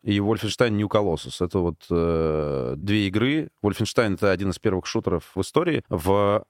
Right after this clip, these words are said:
если я не ошибаюсь, в тринадцатом, четырнадцатом году случился перезапуск. М, и перезапуск довольно ловкий. То есть,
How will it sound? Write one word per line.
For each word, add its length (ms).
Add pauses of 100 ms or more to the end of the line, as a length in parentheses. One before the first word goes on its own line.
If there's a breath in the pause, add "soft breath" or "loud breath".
если 180
я 40
не 40
ошибаюсь, 320
в 40
тринадцатом, 640
четырнадцатом 540
году 480 (160)
случился 480
перезапуск. 640 (140)
М, 200
и 100
перезапуск 500
довольно 280
ловкий. 480
То 140
есть, 420